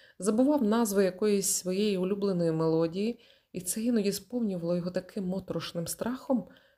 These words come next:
що якось уночі він захотів радше вмерти, аніж терпіти до ранку цю муку. Ось і тепер доктор Урбіно мало не дійшов до такого стану,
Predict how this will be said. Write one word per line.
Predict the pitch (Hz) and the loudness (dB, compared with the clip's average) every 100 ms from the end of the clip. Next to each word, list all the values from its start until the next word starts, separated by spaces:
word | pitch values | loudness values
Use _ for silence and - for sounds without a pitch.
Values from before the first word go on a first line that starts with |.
| _ _ _ | _ _ _
що | - - 202 | -16 -4 -2
якось | 175 165 185 - | -2 -4 -6 -4
уночі | 196 202 - | -2 -2 -2
він | 202 196 | -2 -2
захотів | 196 - 208 190 | -4 -4 -6 -4
радше | 175 170 - 208 | -4 -4 -6 -4
вмерти, | 208 233 - - 156 - _ _ _ | -2 -4 -6 -14 -16 -18 _ _ _
аніж | - 156 151 | -12 -8 -6
терпіти | - 170 - 160 151 | -4 -6 -4 -2 2
до | 165 | 4
ранку | 165 170 - | 2 -6 -10
цю | - 185 | -14 -10
муку. | 180 180 - - _ _ _ _ _ _ _ _ _ _ _ _ _ _ _ _ _ _ - | -6 -6 -8 -20 _ _ _ _ _ _ _ _ _ _ _ _ _ _ _ _ _ _ -10
Ось | 233 - | -8 -8
і | |
тепер | 262 277 311 285 180 | -6 -4 2 2 2
доктор | 220 - 202 | 0 0 -2
Урбіно | 202 185 202 240 254 | -2 0 2 4 4
мало | 202 190 196 | 4 2 0
не | 196 | -2
дійшов | 196 - 180 156 | -2 -4 -8 -8
до | |
такого | 156 - 165 165 | -10 -10 -8 -6
стану, | - - 160 165 | -8 -8 -8 -6